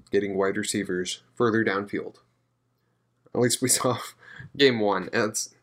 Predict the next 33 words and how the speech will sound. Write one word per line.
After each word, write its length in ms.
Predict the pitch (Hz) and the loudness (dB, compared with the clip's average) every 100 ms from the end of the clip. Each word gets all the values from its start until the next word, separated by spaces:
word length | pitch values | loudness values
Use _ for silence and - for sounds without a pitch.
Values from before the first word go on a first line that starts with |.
| - | -6
very 340 | 127 123 123 | 4 6 6
small 240 | 123 117 101 | 6 0 0
sample 280 | 98 95 - | -2 -4 -4
size. 380 | - - - - _ _ _ _ _ _ _ | -4 -2 -4 -6 _ _ _ _ _ _ _
Um, 380 | - 98 98 - _ _ _ _ _ _ _ _ _ _ _ _ | -6 -6 -4 -12 _ _ _ _ _ _ _ _ _ _ _ _
the 80 | 123 | -4
past 240 | 117 117 | -2 0
couple 180 | 123 107 | -2 0
of 60 | 107 | 0
years, 180 | 107 98 | 0 0
you 80 | |
didn't 220 | 104 110 107 | 0 0 0
see 440 | - 131 104 92 - _ _ _ _ _ _ | 2 2 2 -2 -10 _ _ _ _ _ _
a 60 | - | 0
lot 180 | 104 - | 0 0
of 160 | - | -4
passes 360 | - 82 - 92 | -4 -4 -4 -4
downfield. 440 | 95 92 80 67 - _ _ _ - | -4 -4 -6 -8 -10 _ _ _ -4
Not 300 | 113 107 - | -2 -2 -4
deep. 300 | 98 101 - _ _ _ _ _ _ _ - - | -6 -6 -8 _ _ _ _ _ _ _ -16 -4
Um, 400 | - 92 92 - _ _ _ _ _ _ _ _ _ - | -2 -2 -6 -10 _ _ _ _ _ _ _ _ _ -6
there 220 | 113 113 | 2 4
were 120 | 110 | 4
more 240 | 110 110 | 4 2
designed 400 | 107 107 107 107 | 2 2 0 0
quarterback 360 | - 104 98 95 | -2 0 0 0
runs. 480 | 98 101 110 - - _ _ _ _ _ _ _ _ _ _ - | -2 -4 -2 -6 -8 _ _ _ _ _ _ _ _ _ _ -8
Yeah, 260 | - 107 - 104 104 - | -4 -4 -4 -8 -12 -6
Keaton 400 | - 127 113 101 | 2 2 2 2
Thompson 340 | 101 95 - - | 0 -2 -10 -4
ran 220 | 98 92 | -2 -2
a 100 | - | -4
lot 360 | 87 87 - | -6 -6 -8